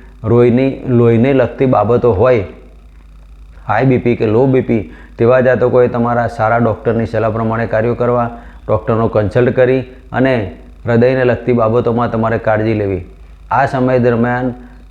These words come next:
જો કોઈ તમારા સ્વજનો હોય, તો સ્વજનની અંદર વૃદ્ધ વ્યક્તિ હોય, તેનું તમને લાગણી થાય અને લાગણીના કારણે તમારે સ-, તમારા હૃદયની અંદર ખૂબ જ એવી લાગણી થાય. લાગણીના કારણે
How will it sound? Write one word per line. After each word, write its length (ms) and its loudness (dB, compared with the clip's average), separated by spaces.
જો 180 2
કોઈ 340 2
તમારા 520 0
સ્વજનો 420 2
હોય, 300 0
તો 80 2
સ્વજનની 760 2
અંદર 520 2
વૃદ્ધ 280 2
વ્યક્તિ 360 0
હોય, 300 2
તેનું 300 0
તમને 280 0
લાગણી 540 2
થાય 220 0
અને 220 -4
લાગણીના 460 0
કારણે 240 -2
તમારે 300 -2
સ-, 760 -16
તમારા 640 0
હૃદયની 420 2
અંદર 220 0
ખૂબ 280 0
જ 80 0
એવી 160 2
લાગણી 360 0
થાય. 160 -2
લાગણીના 460 -2
કારણે 320 -6